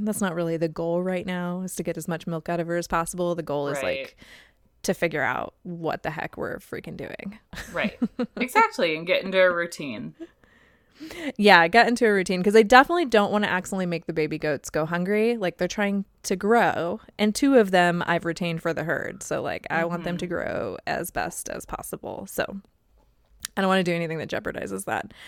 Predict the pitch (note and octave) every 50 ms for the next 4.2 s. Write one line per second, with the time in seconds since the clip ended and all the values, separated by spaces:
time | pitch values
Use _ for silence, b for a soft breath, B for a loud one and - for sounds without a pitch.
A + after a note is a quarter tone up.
0 | B B B B B D3 C3 C3+ C3 - - _ _ _ _ _ _ _ _ _
1 | _ _ _ - A3+ G#3+ - F3+ G#3 G#3 - - C#4+ C#4 C#4 C#4 C#4 C4+ C4+ C4+
2 | C4+ C4+ B3+ - - F#3+ G#3+ A3+ G#3+ G#3+ A3+ A3+ A3 A3 G#3+ G#3+ - - A3+ G#3+
3 | G3+ F#3+ F3 E3 E3 - F3+ F3 F3 - E3+ D#3 D3 - - D#3 D3+ D#3 D#3 D#3+
4 | E3 E3+ - -